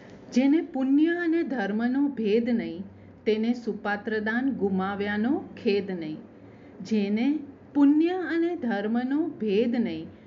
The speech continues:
તેને સુપાત્રદાન ગુમાવ્યાનો ખેદ નહીં. જૈન ધર્મ એટલે સુદેવને વંદન, સુગુરુની પર્યુપાસના અને સુધર્મની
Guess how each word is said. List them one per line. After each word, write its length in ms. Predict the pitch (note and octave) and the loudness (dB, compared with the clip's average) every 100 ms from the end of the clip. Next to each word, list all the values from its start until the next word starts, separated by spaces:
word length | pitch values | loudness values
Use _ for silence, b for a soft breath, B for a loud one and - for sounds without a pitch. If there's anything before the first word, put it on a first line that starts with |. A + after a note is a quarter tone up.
| B B - | B B 2
તેને 400 | A3+ A3+ B3+ D4+ | 2 4 2 0
સુપાત્રદાન 1080 | - A3 - A#3 A#3+ C4 C4+ B3+ C#4+ E4 A3+ | -2 -4 -2 -2 -2 -4 -2 0 0 -2 0
ગુમાવ્યાનો 1000 | F#3+ G3 G3 G#3 A3+ A3 A#3 D4+ A4 - - | 0 0 0 0 -2 0 2 0 -2 -10 -10
ખેદ 360 | A3 F#3 G#3+ | -2 0 0
નહીં. 320 | G3 D#3+ D#3 D#3 - B B B B E3+ | -2 -4 -8 -10 -18 B B B B -12
જૈન 380 | D#3+ F#3+ G3+ G#3 | -2 0 2 2
ધર્મ 420 | A#3+ - G#3 A#3 | 2 0 0 0
એટલે 400 | B3 A#3+ B3+ D4 F4+ - - - - | -2 -2 -4 -6 -8 -18 -20 -20 -6
સુદેવને 680 | E4 E4+ D#4 E4 E4+ E4+ F4+ | -2 0 2 2 2 2 0
વંદન, 580 | D#4+ G3 F#3 F3 E3 D#3 F#3 _ _ _ _ - | -4 -2 -2 -4 -6 -8 -12 _ _ _ _ -6
સુગુરુની 800 | A#3 B3 A3 A#3+ B3+ C4+ D4 G#4+ - - _ | 0 0 0 -2 0 4 2 2 -6 -20 _
પર્યુપાસના 880 | G3+ F#3 A3 C#4+ F3+ D3+ - D#3 D#3 - B B | -4 -2 -2 -4 -6 -8 -12 -14 -14 -16 B B
અને 260 | A3 A#3 G3+ | 2 4 2
સુધર્મની 960 | - G#3+ A3 G#3+ A3+ G#3+ A#3 A#3 D4 | -4 -6 -4 -2 0 0 2 2 2